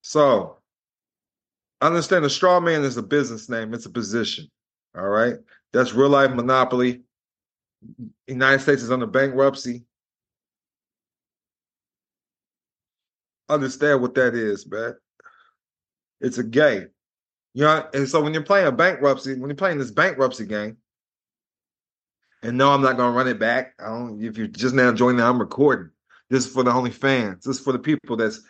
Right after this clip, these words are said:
that's subscribing to my onlyfans dot com slash Don Kalam. I appreciate you, man. You can go to onlyfans dot com slash Don Kalam.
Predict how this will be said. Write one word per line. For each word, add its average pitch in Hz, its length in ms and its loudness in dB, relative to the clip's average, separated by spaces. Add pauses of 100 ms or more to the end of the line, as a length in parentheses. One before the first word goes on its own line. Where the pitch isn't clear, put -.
(200)
that's 131 140 -4
subscribing 131 520 0
to 147 100 -4
my 131 180 2
onlyfans 160 760 2
dot 147 280 2
com 147 480 2 (320)
slash 151 420 0
Don 147 300 0
Kalam. 135 440 -2
I 123 120 -2
appreciate 120 680 -8
you, 107 80 -14
man. 110 360 -6 (220)
You 131 140 2
can 143 80 0
go 143 100 6
to 127 80 4
onlyfans 151 600 2
dot 139 180 4
com 147 300 4
slash 135 320 2
Don 131 260 -2
Kalam. 135 540 -2